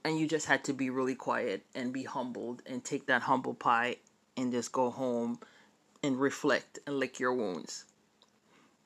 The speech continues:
That's Michael Jordan. That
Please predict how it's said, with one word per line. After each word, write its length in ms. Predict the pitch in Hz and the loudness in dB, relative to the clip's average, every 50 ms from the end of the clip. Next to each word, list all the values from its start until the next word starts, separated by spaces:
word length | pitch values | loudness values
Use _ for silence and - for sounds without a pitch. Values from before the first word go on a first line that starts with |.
| _ _ - | _ _ 2
That's 380 | 226 226 226 226 - - - - - | 4 4 4 2 -2 -8 -10 -6 0
Michael 420 | 165 175 180 190 185 - 175 165 | 4 4 4 4 2 -2 -4 -4
Jordan. 640 | 156 131 - 160 156 170 170 160 147 120 65 - - - _ - - - - - - _ _ _ - | -2 -2 0 0 2 2 2 0 0 -2 -6 -8 -16 -20 _ -20 -20 -20 -20 -20 -20 _ _ _ 6
That 320 | - 254 262 262 240 233 | 6 8 8 6 2 -2